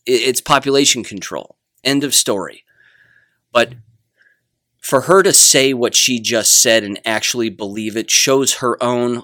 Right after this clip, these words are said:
level of ignorance. And it's remarkably damaging.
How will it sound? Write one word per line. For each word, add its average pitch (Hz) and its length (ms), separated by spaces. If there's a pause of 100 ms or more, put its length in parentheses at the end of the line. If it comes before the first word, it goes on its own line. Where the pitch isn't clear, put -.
level 107 640
of 95 140
ignorance. 87 640 (840)
And 123 140
it's 120 180
remarkably 123 840
damaging. 101 580